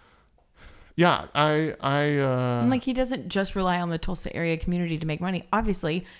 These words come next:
Speaker 2: 'cause he's streaming to Facebook, which
Speaker 1: But,
Speaker 2: can go anywhere
Speaker 1: but
Speaker 2: and
Speaker 1: he
Speaker 2: does.
Speaker 1: only just started doing that because, you know, he needs to.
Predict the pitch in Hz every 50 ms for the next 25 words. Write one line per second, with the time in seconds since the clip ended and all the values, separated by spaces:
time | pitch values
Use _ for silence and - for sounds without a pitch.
0 | - - - 185 165 180 170 - - 185 175 170 165 165 170 - - 240 240 -
1 | - 156 139 - 127 123 135 170 - - - 185 165 160 160 151 160 190 269 277
2 | 170 135 - - - 127 180 170 - - - 123 135 143 170 214 185 139 156 160
3 | 160 143 120 104 101 123 117 110 - - - 123 120 104 98 95 98 104 107 107
4 | 98 117 117 110 92 - - 120 - 120 113 113 107 - - - 113 - 98 95
5 | 95 95 101 101 101 101 - - - - - - 107